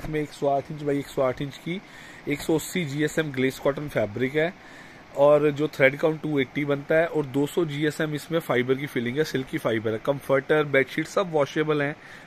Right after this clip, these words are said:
Hand wash, machine wash, जैसे मर्जी कीजिए। और इसके अलावा आप, colors एकदम इसके fast हैं।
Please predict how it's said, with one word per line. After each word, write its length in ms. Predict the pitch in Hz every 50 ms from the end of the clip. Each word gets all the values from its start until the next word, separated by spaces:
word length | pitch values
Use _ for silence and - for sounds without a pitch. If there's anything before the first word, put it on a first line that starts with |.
| - -
Hand 240 | 131 135 143 147 147
wash, 300 | 143 143 147 143 - -
machine 340 | 143 135 - - 151 147 143
wash, 200 | 139 139 139 127
जैसे 260 | 143 135 131 - 147
मर्जी 320 | 139 127 123 117 117 135
कीजिए। 440 | 139 139 139 139 123 135 147 160 185 - - - - - - - - - -
और 240 | 131 139 143 143
इसके 320 | 147 139 - - 156 151 151
अलावा 400 | 147 147 143 139 147 160 180 208 - - - - - - - - - - - - - - - - - - -
आप, 240 | - 127 131 131 - - 151 160 165 170 170 - - - - - - - - - - - - - -
colors 260 | - 151 156 170 170
एकदम 240 | 165 160 160 160 165
इसके 220 | 160 - - 175 160
fast 440 | - - 127 120 110 - - -
हैं। 140 | 113 101 95